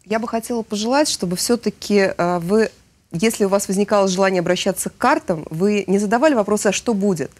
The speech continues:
а за-, задавали вопрос, «Что я сейчас, в эту минуту могу сделать для себя?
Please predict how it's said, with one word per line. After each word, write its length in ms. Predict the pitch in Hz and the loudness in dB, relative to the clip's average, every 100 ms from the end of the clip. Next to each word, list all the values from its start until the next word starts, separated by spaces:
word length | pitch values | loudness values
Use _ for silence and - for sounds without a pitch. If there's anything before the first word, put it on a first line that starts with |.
| _ _ _ _ | _ _ _ _
а 80 | 190 | 2
за-, 220 | 220 226 190 185 | 2 2 -2 -2
задавали 400 | 190 220 247 220 | 2 2 2 2
вопрос, 300 | 214 220 - | 0 -2 -4
«Что 200 | - 247 | -2 -2
я 240 | 214 240 | 0 0
сейчас, 720 | 247 220 - 196 151 139 - - _ _ _ | 0 -6 -2 0 0 -2 -8 -12 _ _ _
в 120 | 180 | 2
эту 220 | 233 311 | 4 4
минуту 500 | 269 254 202 165 - - | 2 2 0 -2 -10 -4
могу 280 | 175 175 175 | -2 0 -2
сделать 360 | 160 196 196 | 0 -2 0
для 160 | 170 175 | -4 -4
себя? 400 | - 165 156 | -4 -6 -8